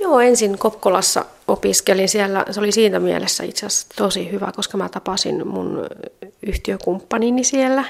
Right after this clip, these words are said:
jo. Kyllä. Joonas Berghelin ja Mika Hotakaisen. Ja, mm, sitten siellä oli yksi muukin tärkeä henkilö, ö, mun opettajani Kauno Peltola, joka oli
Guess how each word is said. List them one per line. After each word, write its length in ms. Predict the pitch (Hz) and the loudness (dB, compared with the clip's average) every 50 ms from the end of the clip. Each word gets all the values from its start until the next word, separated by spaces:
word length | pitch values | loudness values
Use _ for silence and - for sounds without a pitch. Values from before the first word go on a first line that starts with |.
| - - - - | -8 -18 -16 -10
jo. 180 | - 240 226 220 - - - - _ - - _ _ - - - - - - - _ _ _ _ _ _ _ _ - | -6 -6 -6 -6 -8 -14 -20 -20 _ -20 -20 _ _ -20 -20 -20 -20 -20 -20 -20 _ _ _ _ _ _ _ _ -2
Kyllä. 280 | 226 208 202 214 254 254 - - - - - - _ _ - - 214 214 220 | -2 0 0 0 -2 -4 -6 -10 -18 -20 -20 -20 _ _ -20 -12 -8 -4 0
Joonas 320 | 214 202 202 202 190 - | 2 2 2 0 -2 -2
Berghelin 680 | - 196 196 190 202 208 196 208 208 208 208 202 196 | 0 0 0 2 0 0 0 0 0 0 2 2 0
ja 280 | 196 196 190 190 190 196 | 0 0 -2 -2 -4 -4
Mika 280 | 196 196 190 - 202 202 | -4 -4 -4 -4 -4 -4
Hotakaisen. 760 | 190 202 - 226 220 214 - 233 220 220 - - 220 220 214 - _ - - - - - - - - _ _ _ _ _ _ _ _ _ _ - | -6 -6 -6 -6 -6 -6 -4 -4 -4 -4 -4 -4 -4 -6 -8 -12 _ -20 -20 -20 -20 -20 -20 -20 -20 _ _ _ _ _ _ _ _ _ _ -4
Ja, 420 | 202 202 196 190 185 180 180 180 175 | -2 0 2 2 2 0 -2 -2 -4
mm, 180 | 180 180 - - - - - - _ - - - - - | -6 -8 -10 -12 -16 -20 -20 -18 _ -12 -10 -8 -6 -4
sitten 440 | - - 220 208 - - 202 190 190 185 | -2 -2 -2 -2 -2 -2 -2 -2 -2 -2
siellä 220 | 208 202 196 202 | -2 -2 -2 0
oli 180 | 196 196 196 202 | 0 0 0 0
yksi 280 | 196 - - - 202 | -2 -2 0 0 0
muukin 380 | 196 202 208 208 196 185 185 180 | 0 2 2 2 2 2 0 0
tärkeä 400 | 175 170 - - - - 185 180 | 0 -2 -2 -4 -6 -6 -6 -4
henkilö, 560 | 180 190 196 196 185 - 180 175 170 - - - _ _ _ _ _ _ _ - | -4 -4 -4 -4 -4 -4 -4 -4 -4 -4 -6 -8 _ _ _ _ _ _ _ -10
ö, 120 | - - - - - | -10 -10 -10 -8 -8
mun 200 | - 214 220 220 | -6 -6 -2 -2
opettajani 680 | 220 214 - 202 202 - - - 196 190 185 185 185 - - | 0 0 0 -2 -2 -4 -6 -6 -6 -4 -4 -6 -8 -8 -4
Kauno 360 | - - 208 202 190 190 190 | 0 2 4 4 2 2 -2
Peltola, 680 | 185 - - 214 208 196 180 170 - - 175 156 135 143 | -2 0 2 2 4 2 2 0 -2 -2 0 0 0 0
joka 240 | - - - - 139 | -2 -4 -4 -4 -4
oli 180 | - - 135 | -2 -2 -4